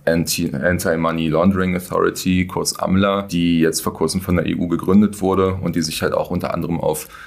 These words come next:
Kryptotransaktionen, ähm, konzentriert. Insofern ist es praktisch mittel- bis langfristig gesehen eigentlich kaum mehr möglich, äh, irgendwie Gelder am, oder Kryptogelder, äh, vorbeizuschmuggeln.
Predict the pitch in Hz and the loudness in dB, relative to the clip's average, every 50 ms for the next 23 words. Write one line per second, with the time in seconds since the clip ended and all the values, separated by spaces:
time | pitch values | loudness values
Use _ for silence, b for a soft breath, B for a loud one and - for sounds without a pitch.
0 | B B - - 95 - - - 85 80 78 73 - 85 82 - 85 82 - - | B B -4 -2 -2 -2 0 2 2 2 2 2 0 -2 -2 -2 -2 -2 -2 -4
1 | - - 87 85 82 82 82 80 80 78 78 78 - - 80 76 76 76 76 73 | -2 2 2 4 4 4 2 2 0 0 0 0 0 0 0 0 0 -2 -2 -4
2 | 71 71 - - - - - 92 87 - 82 - - 95 90 95 107 - - - | -6 -8 -12 -14 -10 -6 -4 -2 -2 -2 -4 -2 0 2 4 4 2 0 -4 -12
3 | - - - 87 80 69 76 78 - - 85 80 80 78 76 - 78 - - - | -14 -2 0 2 2 2 2 0 0 0 0 0 0 -2 -4 -4 -6 -6 -6 -8
4 | 87 - - - - - - - B B B B - 98 101 101 107 95 85 87 | -8 -4 0 0 2 2 2 0 B B B B 2 2 4 4 4 2 2 2
5 | - - 82 78 90 98 101 98 92 85 - 80 - - 87 76 85 85 85 - | 2 2 2 2 2 0 -2 -2 -2 -2 -2 -2 -2 -2 0 0 0 0 0 0
6 | 80 82 76 - 78 - - - - - - 82 80 85 80 78 78 73 76 76 | -2 -4 -4 -4 -4 -4 -6 -6 -6 -2 0 0 2 2 2 0 0 0 -2 -6
7 | 78 - 76 76 73 - - - - 76 76 76 78 76 73 78 76 73 - - | -8 -6 -6 -6 -6 -6 -8 -6 -4 -2 -2 -2 -2 -2 -2 -2 -2 -2 -4 -6
8 | - - 73 73 73 73 76 73 - 76 76 73 71 71 71 - - - - 76 | -2 0 0 2 2 2 0 -2 -2 -4 -4 -4 -4 -6 -8 -10 -10 -4 -2 0
9 | 73 71 - - 92 - - 76 76 78 73 71 73 73 71 71 B B B B | 0 0 -2 -6 -4 -2 -2 0 0 0 0 0 0 -2 -4 -6 B B B B
10 | B B B B B - - 73 71 71 71 69 71 - 87 76 71 71 - - | B B B B B -6 -2 0 0 0 0 -2 -2 -2 -2 -2 -2 -2 -4 -4
11 | 71 - - - 71 69 69 69 65 65 67 - | -6 -6 -2 0 0 0 0 0 -4 -6 -8 -10